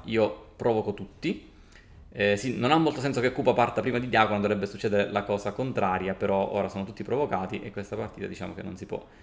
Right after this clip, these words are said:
già più perdere. Quindi Diacono dovrebbe essere ovviamente più veloce di tutti. Ora accelero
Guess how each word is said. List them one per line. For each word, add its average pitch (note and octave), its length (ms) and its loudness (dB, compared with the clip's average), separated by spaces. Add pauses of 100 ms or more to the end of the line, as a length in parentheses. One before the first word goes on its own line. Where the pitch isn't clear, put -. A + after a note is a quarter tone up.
(160)
già - 160 -2
più G2 160 -4
perdere. F#2+ 300 -2
Quindi A2 160 4
Diacono A#2+ 320 8
dovrebbe A2 320 4
essere G#2 340 2
ovviamente G#2 360 -2
più G2+ 80 -4
veloce G2 260 0
di B2+ 100 -4
tutti. C3+ 460 -8 (200)
Ora G#2+ 440 2 (200)
accelero A2 640 2